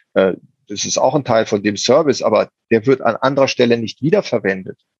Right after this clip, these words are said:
dann gehört der zu diesem Service und dann biete ich den auch nicht separat an, weil das macht ja gar keinen Sinn. Ich kann ihn nur in diesem Kontext buchen, weil er dazugehört. Er ist ein integraler, integraler Bestandteil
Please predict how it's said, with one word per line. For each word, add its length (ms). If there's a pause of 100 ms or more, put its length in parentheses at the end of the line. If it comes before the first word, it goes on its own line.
(300)
dann 120
gehört 320
der 100
zu 140
diesem 260
Service 640 (240)
und 120
dann 160
biete 220
ich 100
den 180
auch 120
nicht 160
separat 480
an, 280 (240)
weil 80
das 120
macht 200
ja 60
gar 120
keinen 300
Sinn. 320 (400)
Ich 60
kann 240
ihn 120
nur 140
in 100
diesem 280
Kontext 520
buchen, 400 (460)
weil 140
er 60
dazugehört. 720
Er 80
ist 180
ein 280
integraler, 680
integraler 540
Bestandteil 720